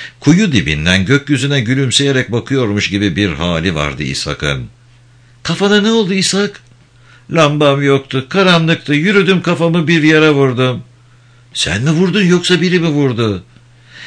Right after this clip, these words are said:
İshak hemen o anı anımsadı. Kafanın toslayışını, can alıcı acıyı ve kanlanan karanlığı.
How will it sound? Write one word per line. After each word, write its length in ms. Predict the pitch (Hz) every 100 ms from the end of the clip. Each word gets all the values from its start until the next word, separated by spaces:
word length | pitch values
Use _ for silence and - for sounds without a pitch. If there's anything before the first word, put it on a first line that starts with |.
| - -
İshak 320 | 196 185 175
hemen 280 | 175 139 127
o 180 | 98
anı 240 | 95 78 80
anımsadı. 640 | 73 73 73 71 71 71 -
Kafanın 460 | - 147 127 110 123
toslayışını, 880 | 107 104 80 92 85 73 71 80 76
can 200 | 143 147
alıcı 400 | 131 123 131 113
acıyı 360 | 107 113 107
ve 160 | 101 101
kanlanan 640 | 104 101 92 92 98 92
karanlığı. 720 | 85 82 76 73 71 71 71